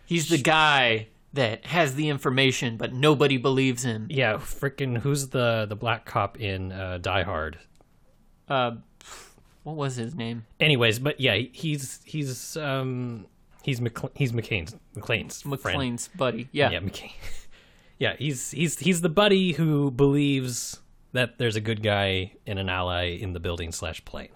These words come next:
Speaker 1: But all the higher ups are, they, they aren't having any of it.
Speaker 2: Are
Speaker 1: So
Speaker 2: they
Speaker 1: you're, you're
Speaker 2: higher
Speaker 1: just
Speaker 2: ups? I can't tell. Anyways,
Speaker 1: so you're
Speaker 2: so
Speaker 1: just drawing a parallel between those two.
Speaker 2: Yeah, 'cause it, it happens very similarly, where then there's the other side, where it's the D E A, and they're trying to take over and do all this other stuff.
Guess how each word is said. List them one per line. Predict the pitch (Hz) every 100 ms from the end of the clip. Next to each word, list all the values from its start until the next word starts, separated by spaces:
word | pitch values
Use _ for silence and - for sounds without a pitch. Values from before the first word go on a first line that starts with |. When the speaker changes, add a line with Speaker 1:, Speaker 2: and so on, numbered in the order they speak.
| -
Speaker 1:
But | 160 147
all | 147
the | 127
higher | 127 147 143 123
ups | 117 110 - - - - _ _
are, | 131 117 117
they, | - 120
they | 113 127
aren't | 120 117
having | 123 117 117
any | 117 107
of | 107
it. | - - - - - - _ _ -
Speaker 2:
Are | 190
Speaker 1:
So |
Speaker 2:
they | 156
Speaker 1:
you're, | 147
you're |
Speaker 2:
higher | - 170 135
Speaker 1:
just | 139 -
Speaker 2:
ups? | - -
I | 180
can't | - 131
tell. | - -
Anyways, | 170 151 107 90 -
Speaker 1:
so | -
you're | 156
Speaker 2:
so | 156
Speaker 1:
just | 123
drawing | 135 127 117
a |
parallel | 104 123 117 117 117
between | 120 - 123
those | 120 117 -
two. | 127 127 147
Speaker 2:
Yeah, | 131 101 87
'cause | - 131 127
it, | 139 143
it | 139
happens | 135 147 113 110
very | 107 104
similarly, | 95 110 98 92
where | 92 98
then | 98 113 107 101 98 95 98
there's | 101 95
the | 101 107
other | 120 110
side, | 98 - 95 90 90 92
where | 92 90
it's | -
the | 107
D | 110 101 104
E | 104
A, | 95 87
and | 87
they're | 98
trying | 98 117
to | 101
take | - 101 95
over | 90 87 90
and | 87 87
do | 95
all | 92 92
this | 92 113
other | 98 85
stuff. | - 85 -